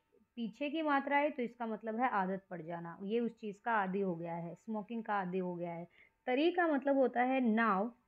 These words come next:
और इस तरी का मतलब होता है गीलापन। तब का मतलब होता है तुम्हारा,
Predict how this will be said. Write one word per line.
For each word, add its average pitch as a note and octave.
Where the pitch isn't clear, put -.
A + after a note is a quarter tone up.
और G#3+
इस C4
तरी A3
का G#3+
मतलब G3
होता F#3
है A3+
गीलापन। D#3+
तब C4+
का D#4+
मतलब D4+
होता C#4
है C#4
तुम्हारा, G3+